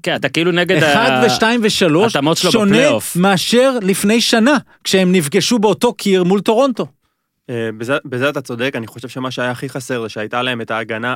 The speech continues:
Speaker 3: הכי חזקה by far בסדירה, ומאז שהם חזרו לבועה זה לא אותו דבר.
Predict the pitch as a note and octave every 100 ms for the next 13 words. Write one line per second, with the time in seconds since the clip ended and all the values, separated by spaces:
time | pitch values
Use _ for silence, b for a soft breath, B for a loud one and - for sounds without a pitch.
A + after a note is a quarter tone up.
0 | - - B2+ B2 A2+ C3 A#2+ _ A2 C3
1 | C3 - - D3 C3 A2+ G#2+ A2 A#2 A#2
2 | A2+ C3+ C3+ A#2+ C#3 C#3+ C#3+ B2+ A#2 B2
3 | C3+ A#2 A#2 B2 B2 b b B2 B2 C3+
4 | C3 A#2 A2 G2 G#2 A2